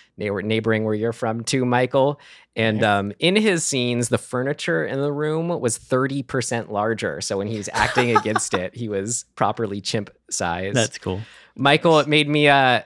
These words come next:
Speaker 1: nostalgic for our era working together, seeing the Burbank Fries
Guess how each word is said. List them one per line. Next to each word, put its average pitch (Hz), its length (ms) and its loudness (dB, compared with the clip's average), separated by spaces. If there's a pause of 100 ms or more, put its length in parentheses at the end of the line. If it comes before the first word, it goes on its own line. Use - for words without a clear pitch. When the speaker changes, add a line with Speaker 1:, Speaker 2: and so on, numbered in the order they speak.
(160)
Speaker 1:
nostalgic 139 800 2
for 123 460 4
our 131 260 4
era 131 460 4
working 120 420 0
together, 117 680 2
seeing 120 460 0
the 113 120 4
Burbank 117 540 2
Fries 110 760 2